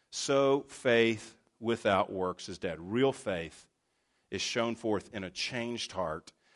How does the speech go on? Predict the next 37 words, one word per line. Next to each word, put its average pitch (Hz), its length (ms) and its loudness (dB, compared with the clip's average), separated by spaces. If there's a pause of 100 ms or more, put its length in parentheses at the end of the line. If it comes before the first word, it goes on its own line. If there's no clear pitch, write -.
(140)
that 101 160 -6
leads 98 560 -4
to 113 120 -14
real 95 300 -6
works. 80 680 -8 (2000)
You - 60 -18
can't 127 240 -8
separate 127 460 0
faith 110 220 -4
and 110 80 -6
works 101 180 -6
in 104 60 -10
the 92 60 -12
Christian 104 260 -8
life 98 140 -2
and 90 60 -10
say, 120 140 -4
"I 151 180 2
choose 175 220 -8
faith 175 280 2
or 123 80 0
I 120 40 0
choose 110 280 -6
works." - 420 -10 (580)
Faith 123 400 4
leads 113 380 -4
to 98 80 -8
works 80 480 -8 (540)
in 90 80 -16
the 87 60 -14
Christian 87 400 -16
life. 76 380 -14 (440)
We're 101 120 2
created 113 840 4 (320)
for 101 580 2 (300)
good 92 180 -10
works, 80 600 -10